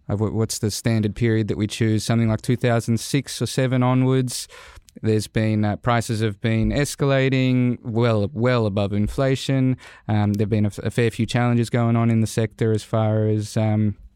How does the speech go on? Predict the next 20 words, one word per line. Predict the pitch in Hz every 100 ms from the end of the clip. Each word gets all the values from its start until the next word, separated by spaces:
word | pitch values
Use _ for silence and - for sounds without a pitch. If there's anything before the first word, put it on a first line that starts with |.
| _ _ - - -
addressing | 123 127 135 131
that | 120 -
price | 123 120
increase. | 123 117 123 123 - - _
What, | 139 127
what's | 135 -
been | 120
happening? | 113 107 98 98
What's, | 117 - - - -
now | 131 135
that |
you | 127
don't | 127 127
have, | 123 123 117 - - -
now | 135 143
that | 131
you're | 135
no | 131 131
longer | 127 127 123 123
a, | 120 117